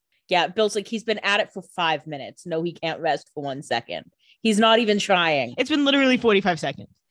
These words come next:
Speaker 1: Yeah, it's like, "No, he has to keep
Speaker 2: Tyler
Speaker 1: going."
Speaker 2: says, "Are you sure? <laughs> It feels like it's been, I've been at this for hours." Yeah, it's been forty-five seconds.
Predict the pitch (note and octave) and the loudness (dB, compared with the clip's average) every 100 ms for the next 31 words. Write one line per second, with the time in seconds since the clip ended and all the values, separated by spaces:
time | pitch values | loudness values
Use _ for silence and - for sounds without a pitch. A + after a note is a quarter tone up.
0 | - - B3 D4 F3 - A3 G3+ G#3 F#3+ | -20 -8 2 4 4 2 0 2 2 2
1 | F3+ A#3 A#3 A#3 A#3 A3+ - G3 C#4+ D#4+ | 2 0 0 0 -2 -10 -10 -6 0 4
2 | D#4 D#4 C4+ C#4 D4+ - - D4 F#4 A#4+ | 4 2 2 2 4 2 -2 -6 -6 -12
3 | _ _ _ E4+ - G4 D#4 D4 - D#4 | _ _ _ -4 0 2 2 2 2 2
4 | C#4+ C#4 C4 C#4+ D4+ D#4+ D#4 C4+ C#4 A#3+ | 2 2 0 0 0 0 -2 -4 -2 2
5 | D4 F#4 A3+ D#3+ - - G#3 G3+ E3+ C#4+ | 2 2 0 -4 -12 -20 -12 -6 -2 -2
6 | D#4+ D#4+ E4 D4 C#4+ B3+ A3 F#3+ F3 B2+ | -2 -2 0 0 0 0 0 -2 -6 -8
7 | G#3+ - - | -18 -20 -20